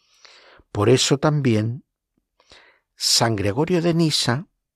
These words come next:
contemplando la virginidad de María, ve cómo ésta es signo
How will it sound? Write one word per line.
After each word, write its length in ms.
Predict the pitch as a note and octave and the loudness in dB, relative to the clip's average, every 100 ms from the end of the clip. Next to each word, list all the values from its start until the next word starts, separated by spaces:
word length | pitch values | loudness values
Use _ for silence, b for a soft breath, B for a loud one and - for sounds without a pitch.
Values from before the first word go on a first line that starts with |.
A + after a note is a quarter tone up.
| _ _ _ b b b b b _ - | _ _ _ b b b b b _ -2
contemplando 1160 | B2 A#2+ G#2 - A2 G#2 - C3+ F#3 E3 B2 | 0 0 -4 -2 -2 -2 0 0 2 0 -2
la 220 | A2 G2 | -2 -2
virginidad 1120 | G2+ G#2+ G#2 F#2 - G#2+ G#2 G2+ G2 A#2 C#3 C3+ - | -2 -2 -2 -4 -6 -4 -2 -2 -2 0 0 -2 -4
de 140 | C#3 | -2
María, 640 | C#3 D3+ C#3+ B2 A#2+ D3+ _ _ b b b b b - | -2 -4 -4 -6 -8 -12 _ _ b b b b b -16
ve 340 | G#2+ E3 F3 | -4 -2 -2
cómo 380 | - D#3 D3+ E3 | -2 -2 0 0
ésta 320 | - - C3+ | -2 0 0
es 140 | D3+ | 2
signo 800 | - - - F#3 - F3 F#3+ - | 2 2 4 2 0 -6 -6 -8